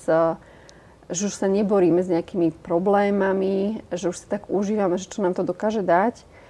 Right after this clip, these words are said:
a kreujeme proste ďalej a my väčšinou naozaj reagujeme. My sme nerobili zatiaľ nejakú kampaň na nič. A proste dobre sme spravili web spolu s Jankou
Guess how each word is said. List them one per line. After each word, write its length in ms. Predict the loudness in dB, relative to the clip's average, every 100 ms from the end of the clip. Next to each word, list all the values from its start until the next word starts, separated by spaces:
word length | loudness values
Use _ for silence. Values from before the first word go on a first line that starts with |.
| -20 -10
a 40 | -8
kreujeme 480 | 0 2 2 2
proste 320 | 0 -2 -2 -2
ďalej 560 | 0 2 4 4 2 -2
a 320 | -2 0 0 -4 -16 -18 -4
my 240 | 0 0
väčšinou 440 | 2 0 0 0 2
naozaj 320 | 2 4 4
reagujeme. 400 | 6 4 2 0
My 80 | 0
sme 120 | 0
nerobili 360 | 2 2 0 0
zatiaľ 400 | -2 0 -2 -2
nejakú 280 | -6 -8 -10 -12 -20 -18
kampaň 640 | -8 -4 -4 -2 -2 -2 -8 -10
na 160 | -4 -2
nič. 360 | -2 -6 -16 -20 -20 -20 -20 -20 -20 -8
A 320 | -2 0 0
proste 280 | -2 -6 -4
dobre 280 | 0 2 2
sme 120 | 0
spravili 520 | -2 0 0 0 -2
web 240 | 0 -2 -6 -20 -20 -20 -20
spolu 280 | -6 -2 0
s 40 |
Jankou 480 | 0 -2 0 0 0